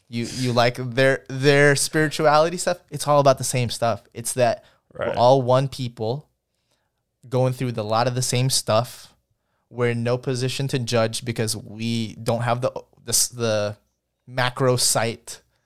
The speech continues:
Speaker 1: We're not omnibun-, we're not omniscient creatures, so we can't judge. Um, it's all the same shit. It's all asking for empathy. It's all asking for,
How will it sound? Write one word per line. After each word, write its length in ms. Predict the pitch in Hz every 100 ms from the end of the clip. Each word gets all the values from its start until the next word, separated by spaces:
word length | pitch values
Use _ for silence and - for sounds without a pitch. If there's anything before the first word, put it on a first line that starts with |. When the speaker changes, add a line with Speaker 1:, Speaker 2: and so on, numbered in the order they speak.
| _ _ _ -
Speaker 1:
We're 140 | 131
not 200 | 135 131
omnibun-, 640 | 117 131 135 123 127 127 117
we're 120 | 127
not 240 | 131 -
omniscient 720 | 107 120 127 127 123 131 117 _ _ _
creatures, 460 | 123 117 117 117
so 120 | 120
we 120 | 107 110
can't 420 | - 127 - 110
judge. 580 | 117 110 117 - - - _ _ _ _ _ _ 104
Um, 540 | 110 110 104 98 101 _ _ _ _ _ _ _ _ -
it's 120 | -
all 100 | 151
the 80 | 139
same 240 | 156 147
shit. 400 | - 135 170 _ _ _ _ _ _
It's 140 | 123 -
all 160 | 135
asking 340 | 117 131 - 131
for 120 | 95
empathy. 540 | 107 131 - 151 165
It's 120 | 139
all 120 | 123 98
asking 400 | 110 - 127 123
for, 460 | - 117 113 113